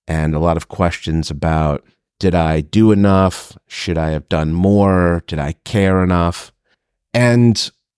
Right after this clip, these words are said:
in Catherine Shear's conceptualization around the idea of attachment and bonding, that's almost the most normal thing in the world, because part of bonding, part of attachment,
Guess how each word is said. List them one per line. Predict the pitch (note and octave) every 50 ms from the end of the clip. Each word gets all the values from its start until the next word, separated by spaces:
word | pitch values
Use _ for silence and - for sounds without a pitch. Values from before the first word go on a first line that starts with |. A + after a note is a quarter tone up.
| -
in | A#2 A2+ A2+ G2+
Catherine | - - - D3 D3 D3+ - - A2 F#2+
Shear's | - - - B2+ C#3 D3 C#3+ B2+ -
conceptualization | - A2 F#2+ - - G#2 F#2+ - - G2+ F#2 F2 F2 E2+ F#2 F#2+ G2 - - F2+ F2 - -
around | - F2 F2 F#2+ G2 G2+ G2+ G2+ G2
the | F#2+ F2+
idea | F2+ F2 F2+ E2 F#2 F#2+ F#2+ F#2+ F2
of | E2 D#2 D#2 - -
attachment | - - - - F#2+ F#2 A2 - - F#2+ E2
and | D#2 C#2+ -
bonding, | - - F2+ G#2+ A#2 A2 E2 A#1 G#1+ A1 - D#2+ _ _ _
that's | - G2 G2+ G2+ B2+ B2 C#3+ D#3 E3 - - - - - - _ _ _ _ _ -
almost | C3 C3+ C#3+ D3 C#3 - -
the | - B2
most | A2+ A2+ A2 G#2 - - G#2 - _ _ -
normal | A2+ A#2 A#2+ A2+ A#2 A#2 A#2 A#2 A2 A2 G#2 G2 F#2 D#2+ -
thing | - - - - - A2 G2+ G2+
in | G2 F#2
the | F2+
world, | F2+ F2+ F#2 F#2+ F#2 E2+ D#2 D2 C2+ -
because | - G2+ - - - A#2+ G#2+ G2+ - - - _ _ _ _ _ _ _ _ _
part | - - - C#3 C#3+ - C4
of | G3 E3 A2 F2 - _
bonding, | - F#2+ F#2+ G2+ G#2 G2+ F2+ E2 E2
part | - - A2 A#2
of | B2 A#2
attachment, | G2+ - - - - E2+ F2+ F#2+ - - - D2+ D#2 D#2+ -